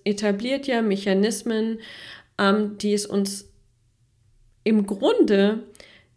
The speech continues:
ziemlich einfach machen. Zum Beispiel etablieren sie so etwas wie einen Orgasmus, damit die Menschen weiterhin miteinander schlafen und die Natur sich fortpflanzt.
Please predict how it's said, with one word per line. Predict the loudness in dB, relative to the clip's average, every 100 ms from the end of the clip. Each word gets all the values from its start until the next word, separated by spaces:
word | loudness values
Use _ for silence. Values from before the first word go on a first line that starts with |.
| _
ziemlich | -10 -4 0 0 2 0 -2 -6 -18 _ _ _
einfach | -2 -2 -2 -12 -12
machen. | -18 -20 -20 _ _ _ _ _ _ _ _ _ -20 _
Zum | -2 0
Beispiel | 2 0 -2 -6 -6
etablieren | -4 -6 -4 -2 -2 -2
sie | -4 -4 -2
so | -2
etwas | -4 -2 -6 -4
wie |
einen | -6 -4
Orgasmus, | -6 -2 -2 -2 -4 -4 -4 -6
damit | -4 -4 -2
die | -4
Menschen | -4 -4 -6 -8 -6
weiterhin | -2 -2 0 -2 0
miteinander | -2 -2 -2 -2 -4
schlafen | -4 -2 -2 -4 -8 -10 -12
und | -10 -4 -4 -6 -12 _ _ _ _ _ _ _ _ _ _ _ _ _ -10
die | -2
Natur | 0 0 2 0
sich | 0 -6
fortpflanzt. | -6 -6 -8 -20 -20 -20